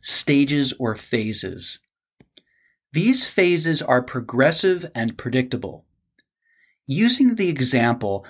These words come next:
of an ordinary person considering the prospect of completing an Ironman triathlon, he describes this process as follows, and I quote, "The first phase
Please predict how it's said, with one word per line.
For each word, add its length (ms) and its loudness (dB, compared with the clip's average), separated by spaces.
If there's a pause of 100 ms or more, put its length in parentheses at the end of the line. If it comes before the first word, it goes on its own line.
(140)
of 120 0
an 200 2
ordinary 540 4
person 680 -2 (180)
considering 600 0
the 40 -2
prospect 680 -2
of 180 -4
completing 760 -6
an 220 -6
Ironman 600 4
triathlon, 880 0 (420)
he 260 0
describes 680 2
this 200 0
process 640 -2 (140)
as 260 -4
follows, 800 -2 (720)
and 200 0
I 140 4
quote, 480 -2 (1500)
"The 120 2
first 420 0
phase 600 0